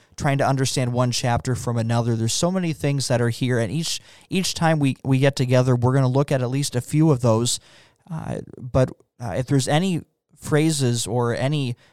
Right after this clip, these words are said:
pictures that we don't cover here that you have an interest in, reach out and we'll be glad to,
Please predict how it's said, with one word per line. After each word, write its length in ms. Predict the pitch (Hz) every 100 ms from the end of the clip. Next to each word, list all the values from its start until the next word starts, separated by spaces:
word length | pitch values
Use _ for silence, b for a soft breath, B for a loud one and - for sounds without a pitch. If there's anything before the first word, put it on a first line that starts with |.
| b
pictures 500 | - 190 - 143 123
that 120 | 139
we 140 | 131 135
don't 260 | 131 151
cover 240 | - 135 131
here 220 | 127 127
that 160 | 120 127
you 80 |
have 180 | 139 139
an 100 | 127
interest 380 | 123 151 131 -
in, 180 | 123 117
reach 280 | 135 151 -
out 220 | 147 151
and 120 | 127
we'll 160 | 127 120
be 120 | 117
glad 340 | - 131 131
to, 360 | - 131 127